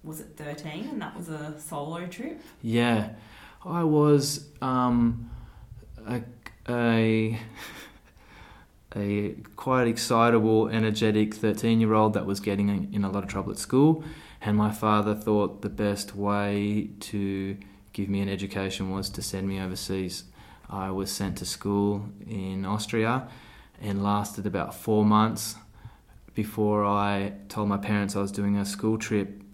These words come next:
Speaker 2: to Munich and I needed money, where, but I actually instead I bought myself a flight and went to London for two months because I'd found it really challenging at the time, you know, being thirteen and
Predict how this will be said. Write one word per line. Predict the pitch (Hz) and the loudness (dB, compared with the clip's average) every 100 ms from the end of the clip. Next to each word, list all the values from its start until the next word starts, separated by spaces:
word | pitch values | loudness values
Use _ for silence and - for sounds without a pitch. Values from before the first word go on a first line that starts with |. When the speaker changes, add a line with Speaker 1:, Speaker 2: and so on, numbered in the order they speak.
| - | -14
Speaker 2:
to | - 98 | -6 -2
Munich | 98 113 107 98 - - - - - - - - _ _ 107 | 2 4 4 2 -4 -14 -20 -20 -20 -20 -20 -20 _ _ -4
and | 101 98 | -2 0
I | |
needed | 101 101 98 | 0 0 2
money, | 101 104 101 | 2 2 2
where, | 98 101 101 | 2 0 -2
but | - 107 | -4 -4
I | 101 82 | -2 -4
actually | - - 104 | -6 -4 -4
instead | 95 - 110 107 101 | -4 -2 2 2 2
I | 98 98 98 | 0 -2 -4
bought | 95 - 104 101 | -6 -6 -4 -2
myself | 104 104 101 | -2 -4 -6
a | |
flight | - 107 101 98 | -2 0 0 0
and | 98 | 0
went | 101 101 | 0 0
to | 98 | -4
London | 98 104 101 98 101 - - | -2 0 0 -2 -4 -10 -12
for | - | -10
two | - 104 | -4 -2
months | 98 95 - | -2 -2 -4
because | 104 104 113 107 104 - - - - | -8 -4 0 0 -2 -8 -18 -20 -6
I'd | 110 107 | -6 0
found | 160 156 | 2 4
it | |
really | 135 131 | 6 6
challenging | 120 120 131 127 | 6 6 6 4
at | 95 | 2
the | |
time, | 110 113 107 104 | 2 4 6 6
you | 107 | 6
know, | 107 113 | 4 4
being | 117 117 | 4 2
thirteen | 110 113 110 117 117 117 | 4 2 4 4 8 8
and | 110 107 | 8 6